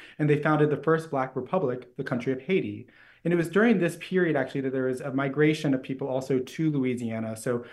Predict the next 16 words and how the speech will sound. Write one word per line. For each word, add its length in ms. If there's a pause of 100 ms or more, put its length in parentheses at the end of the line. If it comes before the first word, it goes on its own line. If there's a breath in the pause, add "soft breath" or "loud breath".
(240 loud breath)
this 140
period 340
from 140
eighteen 340
oh 40
nine 320
to 60
eighteen 320
ten, 240
so 140
slightly 420
after, 580
uh, 140
the 80
Haitian 240
Revolution, 560